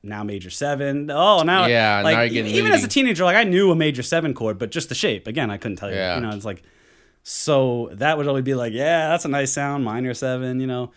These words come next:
Speaker 1: But even extending it even further, like, um,
Speaker 2: Yeah, major seven, I'm,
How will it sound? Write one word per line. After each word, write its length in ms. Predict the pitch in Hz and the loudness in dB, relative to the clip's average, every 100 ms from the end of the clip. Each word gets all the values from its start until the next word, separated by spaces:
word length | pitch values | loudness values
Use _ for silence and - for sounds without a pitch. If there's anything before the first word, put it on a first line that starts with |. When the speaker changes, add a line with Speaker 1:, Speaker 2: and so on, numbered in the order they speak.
| _ _ | _ _
Speaker 1:
But 120 | 160 | -2
even 220 | 170 165 156 | 0 0 -2
extending 420 | 135 135 131 123 | -4 -4 -2 -4
it 120 | 123 | -4
even 220 | 123 127 | -6 -6
further, 500 | 127 147 147 139 135 | -4 -4 -2 -2 -2
like, 320 | 131 123 123 | -2 -2 -4
um, 380 | 123 120 123 117 113 | -6 -6 -6 -8 -6
Speaker 2:
Yeah, 180 | 107 | -6
major 280 | 98 113 120 | -2 -2 -4
seven, 360 | - 117 104 101 | -2 -2 -2 -2
I'm, 320 | 101 98 95 | -4 -6 -12